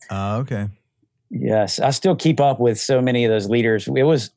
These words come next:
Speaker 2: the, the Lord was really doing something during those years at Carolina. I was there ninety-six to two thousand, and I actually had a kid who was in our church who's now a student at Carolina text me last week, and he said, "Hey, I was reading this book about revivals in college,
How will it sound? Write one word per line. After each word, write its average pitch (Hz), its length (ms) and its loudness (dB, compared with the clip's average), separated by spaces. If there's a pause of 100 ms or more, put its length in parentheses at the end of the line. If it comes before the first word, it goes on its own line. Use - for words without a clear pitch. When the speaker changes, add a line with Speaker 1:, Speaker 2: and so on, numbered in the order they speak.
(200)
Speaker 2:
the, 135 300 0
the 139 140 2
Lord 180 260 2
was 143 140 2
really 143 240 4
doing 127 300 2
something 110 640 0
during 117 260 2
those 110 200 2
years 110 260 2
at 113 80 -6
Carolina. 113 420 2
I 113 40 4
was 117 120 2
there 120 160 2
ninety-six 113 680 0
to 110 120 -2
two 107 200 -2
thousand, 104 600 0
and 107 300 -2 (400)
I 135 60 0
actually 139 220 0
had 135 120 2
a 117 80 2
kid 123 460 2
who 123 100 4
was 117 200 0
in 127 120 0
our 107 160 2
church - 560 -2
who's 113 180 0
now 113 280 2
a 107 40 -2
student 107 320 -2
at - 120 -10
Carolina 113 580 2
text - 260 -2
me 113 120 -2
last 110 320 0
week, 110 320 0
and 113 120 -2
he 113 80 -4
said, 117 200 -2
"Hey, 160 180 0
I 139 60 2
was 120 100 0
reading 156 200 2
this 123 120 -2
book 139 240 -2
about 117 300 2 (360)
revivals 117 760 0
in 104 100 -6
college, 117 640 -2